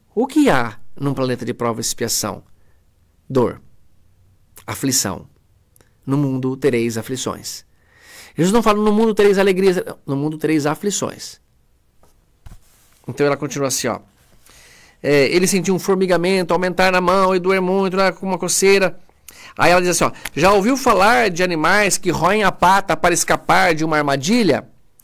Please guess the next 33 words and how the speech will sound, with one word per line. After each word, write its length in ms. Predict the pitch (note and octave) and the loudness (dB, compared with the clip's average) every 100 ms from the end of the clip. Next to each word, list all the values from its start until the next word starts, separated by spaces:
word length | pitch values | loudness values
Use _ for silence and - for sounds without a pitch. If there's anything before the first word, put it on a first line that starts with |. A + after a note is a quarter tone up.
| - - - - - | -20 -20 -20 -20 -6
É 160 | - | 2
o 140 | F#3 G3 | 4 4
tipo 320 | - C4 C4 | 2 0 0
de 120 | A3+ | -2
truque 380 | A3+ B3 C4+ - | 0 2 2 -2
que 100 | - | 0
um 80 | A#3+ | 2
animal 340 | A#3 A3 A3 | 4 4 2
usaria. 580 | A3+ A#3 G#3+ G3 D3+ - - | 2 2 2 2 0 0 -2
Um 160 | A#3 | 2
ser 260 | A3+ - G#3+ | 2 4 4
humano 520 | A3+ G3 F#3+ G#3+ B3+ | 2 2 4 4 2
ficaria 480 | - C4 G#3+ G#3+ B3 | 0 2 2 4 2
preso," 720 | B3 A3 G#3+ A3+ G#3+ D4+ D4+ - | 2 2 4 4 2 -2 -2 -6
olha 200 | C3+ E3+ | -2 0
isso, 300 | C#3 - - - - - _ _ _ _ _ _ - - | 0 -2 -10 -18 -20 -20 _ _ _ _ _ _ -18 -2
"resistiria 680 | F3+ F#3+ G3 A3 G#3 D4 | 0 2 2 2 4 4
à 40 | D#4 | 4
dor 380 | G#3 G3+ A3 A3 - - - - - | 4 2 2 -2 -16 -20 -20 -20 -4
e 80 | F#3 | -2
fingiria 640 | F#3 C#4 C4 C4+ C4+ F4+ | 2 4 4 4 4 4
estar 340 | E4 - D4 C4+ | 2 2 2 4
morto 520 | G#3+ G3 D3+ - - - - - - | 4 4 2 -6 -14 -18 -20 -20 0
para 160 | F#3 F#3+ | 0 0
que 120 | G3 | -2
pudesse 460 | F#3+ E3+ F3+ - | -2 2 2 2
matar 400 | F3+ D#3+ - G#3 | 0 0 2 2
o 60 | B3+ | 2
caçador 500 | B3 - A3+ F#3 G#3 | 0 -2 0 2 2
e 20 | |
acabar 420 | G#3 G3+ D3+ E3+ | 2 0 0 0
com 160 | F#3+ F3 | 0 -2
essa 320 | F3 - E3+ | -2 -2 -2